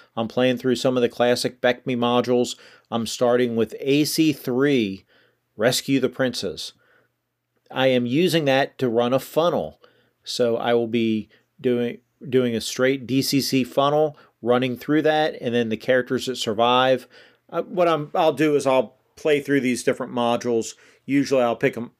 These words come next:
my plan is to pick a module that's, you know,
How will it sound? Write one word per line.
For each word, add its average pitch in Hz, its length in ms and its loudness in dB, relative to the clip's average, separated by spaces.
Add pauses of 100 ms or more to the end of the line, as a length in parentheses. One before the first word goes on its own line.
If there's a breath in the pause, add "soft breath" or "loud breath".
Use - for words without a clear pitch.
(160)
my 147 240 0
plan 147 460 0
is 101 320 -4
to 113 80 -8
pick 127 200 -2
a 117 60 0
module 110 540 -2 (380 soft breath)
that's, 117 320 2
you 120 100 -2
know, 87 260 -6